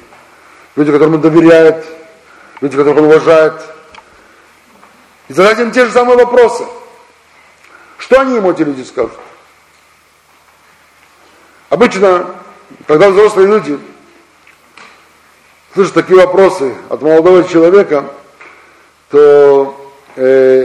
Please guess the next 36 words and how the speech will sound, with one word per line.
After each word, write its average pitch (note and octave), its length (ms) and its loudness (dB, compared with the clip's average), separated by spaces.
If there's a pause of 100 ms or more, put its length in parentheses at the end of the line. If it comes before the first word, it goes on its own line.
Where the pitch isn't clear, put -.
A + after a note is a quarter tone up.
отношение D3+ 920 -2 (800)
к - 40 -12
ним G#3 320 2
у F3 80 2
них D#3 400 -4
такое D3+ 240 -2
снисходительное, D3+ 680 -4
уважительное, B2+ 600 -2
знаете. B2 380 -10 (680)
"Да, F#3 220 2
да, F#3+ 140 2
да, F#3+ 160 2
да, F#3 140 2
конечно, D#3 500 0
конечно, — C#3 460 -4
сказать, — A2 280 -10
ну, A#2 100 -6
всё B2+ 140 -4
правильно, D#3 560 0
да, D#3 360 0
эти C3+ 160 -6
вопросы C3+ 420 -2
существуют, C#3+ 520 0
безусловно. D3 760 -2 (640)
Я B2+ 100 -6
тоже D#3+ 240 0
ими E3 120 -2
интересовался, D#3+ 920 0
я D#3 100 2
тоже C#3 280 -4
их C#3 60 -6
задавал, C#3+ 560 2
я D3+ 60 2
тоже C3+ 240 -4
их A#2+ 80 -12
искал". F3+ 640 -2